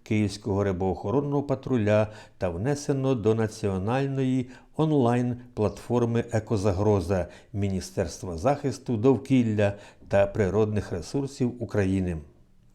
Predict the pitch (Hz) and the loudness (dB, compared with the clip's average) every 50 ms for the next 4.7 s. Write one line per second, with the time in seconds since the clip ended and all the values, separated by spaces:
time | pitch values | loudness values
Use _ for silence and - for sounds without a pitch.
0 | _ - - - - - - - - - - - 104 104 95 92 98 95 95 - | _ -20 -20 -20 -20 -20 -20 -20 -20 -16 -8 -4 -2 -2 0 0 -2 -4 -6 -8
1 | - - 90 - - 87 80 92 120 139 143 139 139 135 - - - - - - | -8 -8 -8 -8 -8 -10 -6 -4 -2 -2 -2 -2 -4 -8 -10 -14 -20 -20 -6 -2
2 | - 151 - 165 156 151 - - - 123 123 123 120 123 123 120 120 127 113 107 | -2 0 2 2 2 2 2 2 2 4 4 4 4 2 0 -2 0 2 0 0
3 | 95 104 107 107 110 107 104 101 - - 104 95 92 98 95 92 101 98 92 90 | 2 2 0 2 2 2 0 -2 -2 -2 -2 -2 -2 -2 -2 -2 -2 -2 -2 -2
4 | - 104 90 - - 95 87 82 - - 127 131 135 131 | -2 -6 -6 -6 -8 -10 -10 -8 -6 -2 -2 -2 -2 -2